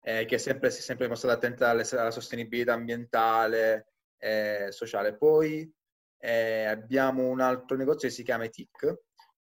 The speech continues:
che gestisce tutta in maniera totalmente sostenibile la filiera, eh, dei, dei vestiti che rivende.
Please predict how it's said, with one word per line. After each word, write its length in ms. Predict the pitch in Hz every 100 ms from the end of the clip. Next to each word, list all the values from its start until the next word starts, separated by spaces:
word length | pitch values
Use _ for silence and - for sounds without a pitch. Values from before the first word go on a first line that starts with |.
| _
che 960 | - 123 117 110 107 107 104 101 92 57 - - - - -
gestisce 680 | 131 131 139 143 - 127 - -
tutta 720 | 160 160 - _ _ 160 156
in 80 | 131
maniera 220 | 135 135
totalmente 400 | 120 123 127 127
sostenibile 500 | 127 - 147 147 127
la 140 | 120
filiera, 840 | 120 117 120 117 110 113 110 107 -
eh, 320 | 120 117 110
dei, 480 | 110 113 113 110 107 107 - _ - _
dei 120 | 131
vestiti 320 | 127 131 127
che 80 | 123
rivende. 680 | 117 113 101 104 135 151 -